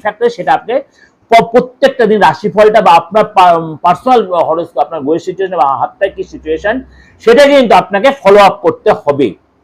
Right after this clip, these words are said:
সাড়ে সাতি মানে সেকেন্ড পেজ আপনার ভয় লেগে গেল তা নয়, আমি সবসময় এই এতটা ব্যাখ্যা করে করে আপনাদের কাছে আমি প্রেজেন্ট করছি। সুতরাং আপনার কিন্তু আর্থিক জায়গাটা ভালো হবে। দাম্পত্য লাইফটা বলি, আপনার কিন্তু মিলে ঝুলে চলবে, অর্থাৎ আপনার কিন্তু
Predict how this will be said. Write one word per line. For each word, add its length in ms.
সাড়ে 200
সাতি 160
মানে 180
সেকেন্ড 360
পেজ 100
আপনার 180
ভয় 220
লেগে 140
গেল 140
তা 200
নয়, 280
আমি 200
সবসময় 480
এই 220
এতটা 400
ব্যাখ্যা 400
করে 220
করে 140
আপনাদের 320
কাছে 160
আমি 100
প্রেজেন্ট 400
করছি। 320
সুতরাং 360
আপনার 280
কিন্তু 140
আর্থিক 320
জায়গাটা 320
ভালো 280
হবে। 260
দাম্পত্য 420
লাইফটা 280
বলি, 280
আপনার 360
কিন্তু 260
মিলে 320
ঝুলে 240
চলবে, 320
অর্থাৎ 340
আপনার 340
কিন্তু 500